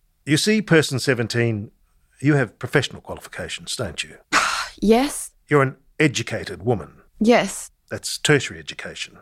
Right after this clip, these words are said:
Speaker 1: in fact.
Speaker 2: <sighs> Yes.
Speaker 1: Obviously, you're independently wealthy, aren't you?
Speaker 2: Yes.
Speaker 1: You were married, weren't you?
Speaker 2: Yes.
Speaker 1: You didn't have to go and meet my client on any particular occasion, did you?
Speaker 2: No.
Speaker 1: You put considerable effort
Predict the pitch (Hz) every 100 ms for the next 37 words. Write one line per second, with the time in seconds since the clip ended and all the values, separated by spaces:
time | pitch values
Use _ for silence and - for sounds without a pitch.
0 | - 95 - 76 - - _ - - -
1 | - - - - 247 240 170 - - -
2 | - 131 131 - 123 104 120 _ _ _
3 | _ 120 113 117 - 107 92 92 104 101
4 | 90 117 170 117 - - - _ _ 214
5 | 214 208 - - - _ _ 175 196 208
6 | 165 80 76 - _ - 131 110 - -
7 | - _ - 196 - - - - - -
8 | _ _ _ _ 170 185 202 180 - 131
9 | 135 120 131 127 - 123 120 135 - 123
10 | 85 - - - 120 135 165 - - 170
11 | 143 120 113 - 135 123 - - - _
12 | - - - - - _ - 196 180 -
13 | - _ _ _ 131 196 - 143 - 123
14 | 101 - - 196 233 208 202 - 131 95
15 | 80 - -